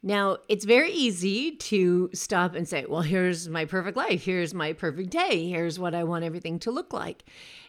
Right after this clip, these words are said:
And it's interesting because I was being coached one time, and my coach asked me, "What would you do if you could do anything? You know, if money didn't matter, what would you do with your life?" And I remember giving some kind of, uh,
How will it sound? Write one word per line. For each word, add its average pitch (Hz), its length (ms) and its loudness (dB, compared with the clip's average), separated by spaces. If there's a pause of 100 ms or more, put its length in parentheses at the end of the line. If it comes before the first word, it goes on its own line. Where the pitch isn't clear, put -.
(120)
And 190 360 2
it's 208 300 4
interesting 277 440 2
because 185 260 0
I 180 60 2
was 170 180 2
being 269 240 2
coached 214 380 0
one 170 180 -2
time, 156 480 -4 (640)
and 196 100 0
my 190 140 2
coach 233 320 0
asked 190 260 -4
me, 165 300 -4 (260)
"What 208 220 6
would 202 160 4
you 185 80 2
do 185 160 4
if 180 160 -2
you 170 80 -2
could 170 160 -2
do 165 160 0
anything? 175 420 -2
You 175 60 -6
know, 165 160 -4
if 156 120 -8
money 175 300 0
didn't 156 300 -4
matter, 175 280 -2
what 151 220 -2
would 156 140 -4
you 170 60 -4
do 151 160 -6
with 151 180 -6
your 147 100 -6
life?" 220 400 -6 (540)
And 202 100 2
I 208 60 4
remember 214 600 4
giving 185 520 2
some 170 260 0
kind 165 400 0
of, 160 320 -2
uh, 151 280 -2